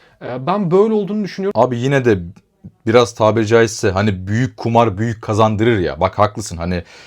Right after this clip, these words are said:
Speaker 2: şey olmaması lazım. Böyle çok kendini motivasyonunu kıracak şekilde olsun ya da çok hayatta seni yanlış pozisyona sokacak kadar bir yanlış yapmamasın. Eyvallah.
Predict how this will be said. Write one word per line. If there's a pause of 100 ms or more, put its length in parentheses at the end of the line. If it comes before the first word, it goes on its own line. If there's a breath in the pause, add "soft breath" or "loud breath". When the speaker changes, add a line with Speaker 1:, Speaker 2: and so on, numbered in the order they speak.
(140 loud breath)
Speaker 2:
şey
olmaması
lazım.
Böyle
çok
kendini (260)
motivasyonunu
kıracak
şekilde
olsun
ya
da
çok
hayatta
seni
yanlış
pozisyona
sokacak
kadar
bir
yanlış
yapmamasın.
Eyvallah.